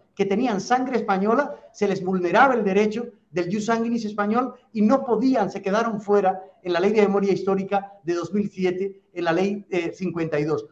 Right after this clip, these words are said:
Ahora, y de estos hay muchísimos cubanos, ahora sí podrán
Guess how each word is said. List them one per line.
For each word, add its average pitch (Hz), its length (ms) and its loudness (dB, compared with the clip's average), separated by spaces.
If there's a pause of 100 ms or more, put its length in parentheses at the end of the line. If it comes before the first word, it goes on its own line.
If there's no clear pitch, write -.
(120)
Ahora, 160 680 4
y 151 60 -12
de 170 80 -4
estos 202 200 -10
hay - 180 -4 (160)
muchísimos 175 720 -4
cubanos, 165 540 0 (260)
ahora 190 400 2
sí - 320 -8
podrán 165 600 -2